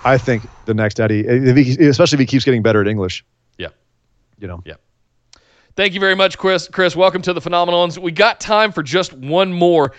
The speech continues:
Speaker 2: and I'm spoiled for choice here 'cause I got a handful of 'em. I'm sorry we're not gonna get to all of these, but we will
Speaker 1: Yeah.
Speaker 2: get to them,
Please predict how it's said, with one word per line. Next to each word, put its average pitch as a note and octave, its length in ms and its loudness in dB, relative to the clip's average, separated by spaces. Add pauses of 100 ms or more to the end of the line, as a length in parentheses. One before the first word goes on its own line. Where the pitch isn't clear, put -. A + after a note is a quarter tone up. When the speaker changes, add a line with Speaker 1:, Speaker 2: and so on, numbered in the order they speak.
(200)
Speaker 2:
and C3 100 -4
I'm B2+ 60 -6
spoiled F#3 500 0
for E3 80 -6
choice F3 380 -2
here C#3 180 -2
'cause B2+ 180 -8
I C3+ 60 0
got D3 160 2
a C3+ 60 0
handful C#3+ 480 -2
of B2 60 0 (100)
'em. C3 100 -2
I'm B2 80 0
sorry E3+ 300 2
we're E3+ 80 -2
not D#3+ 160 -2
gonna C#3+ 120 -4
get C#3+ 140 -2
to D3+ 80 -6
all C#3 200 0
of C3 40 0
these, A#2+ 160 -2
but A#2 160 -4
we A#2+ 80 -6
will A#2 140 -2
Speaker 1:
Yeah. A#2+ 240 6
Speaker 2:
get G2 120 -4
to C3 120 -8
them, A#2+ 280 -4